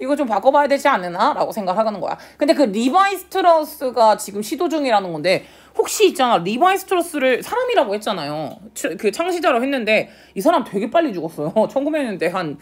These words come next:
중반에 죽었기 때문에 이 사람이 진짜 시도를 한다라기보다는 리바이스사를 말을 하는 거예요. 이 리바이스사 자체를 말을 하는 거라서.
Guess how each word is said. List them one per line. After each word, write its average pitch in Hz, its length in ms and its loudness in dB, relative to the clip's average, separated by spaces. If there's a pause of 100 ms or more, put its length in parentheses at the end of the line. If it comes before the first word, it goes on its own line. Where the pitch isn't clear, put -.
(140)
중반에 294 480 0
죽었기 165 340 -6
때문에 160 520 -6 (640)
이 247 120 2
사람이 466 380 2
진짜 247 260 -2
시도를 269 360 -2
한다라기보다는 185 920 -2 (180)
리바이스사를 311 920 0
말을 151 260 -2
하는 185 200 -10
거예요. - 340 -12
이 165 220 -6
리바이스사 185 800 -2
자체를 170 420 -4
말을 139 260 -2
하는 175 220 -2
거라서. 143 480 -6